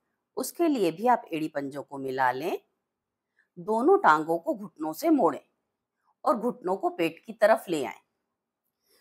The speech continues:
दोनों भुजाएं आपकी शरीर के साथ रहेंगी। श्वास भरें और अपनी भुजाओं को सिर के पीछे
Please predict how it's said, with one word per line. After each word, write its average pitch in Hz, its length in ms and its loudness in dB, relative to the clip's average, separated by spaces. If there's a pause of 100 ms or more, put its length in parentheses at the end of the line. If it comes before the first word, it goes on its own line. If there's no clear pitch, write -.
(120)
दोनों 269 300 2
भुजाएं 175 400 2
आपकी 156 360 0
शरीर 165 400 -4
के 165 60 -8
साथ - 420 2
रहेंगी। 156 500 -6 (1900)
श्वास 233 500 4
भरें 170 300 0 (760)
और 254 220 10
अपनी 208 400 -2
भुजाओं 143 460 0
को 269 320 2
सिर 160 260 -2
के 156 180 -6
पीछे 220 560 -2